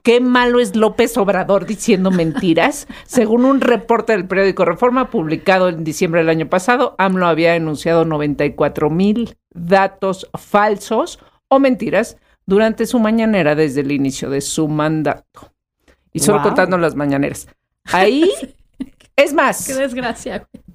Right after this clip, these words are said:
Speaker 1: eh, ahí se los dejo, porque luego tengo más información de mi reflexión, pero para empezar es eso. Es, o sea, al final, yo digo que es,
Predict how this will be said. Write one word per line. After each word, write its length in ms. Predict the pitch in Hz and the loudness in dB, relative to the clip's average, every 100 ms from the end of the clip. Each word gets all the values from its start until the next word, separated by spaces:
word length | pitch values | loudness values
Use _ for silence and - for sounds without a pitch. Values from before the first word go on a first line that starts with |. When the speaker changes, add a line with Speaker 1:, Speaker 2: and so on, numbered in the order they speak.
| _ _ | _ _
Speaker 1:
eh, 560 | 208 202 196 190 190 185 - | 4 4 4 4 0 -4 -2
ahí 240 | 190 190 | 0 0
se 120 | 185 | -2
los 120 | 160 151 | -4 -4
dejo, 240 | - 165 | -6 -6
porque 220 | 180 196 | -2 0
luego 180 | 180 180 | 2 0
tengo 160 | 175 160 | -2 -2
más 200 | 147 - | -4 -4
información 600 | 143 - 160 - 254 254 | -10 -8 -8 0 2 2
de 60 | |
mi 100 | 226 180 | 2 0
reflexión, 580 | 156 180 - 269 320 - | -2 -4 2 2 2 0
pero 220 | 202 175 | -2 0
para 160 | 180 | 0
empezar 400 | 196 208 208 277 | 0 0 0 0
es 140 | 262 - | 0 -2
eso. 160 | 185 | -2
Es, 140 | 262 - - | -4 -6 0
o 80 | - | 0
sea, 180 | - 269 | 2 0
al 240 | 262 240 | 0 -2
final, 300 | 247 359 453 523 - _ _ | -2 0 0 -2 -8 _ _
yo 140 | 233 | 0
digo 460 | 233 254 254 - - | 2 2 0 0 -8
que 320 | - 190 214 | -2 2 4
es, 260 | 277 - - | 2 -4 -14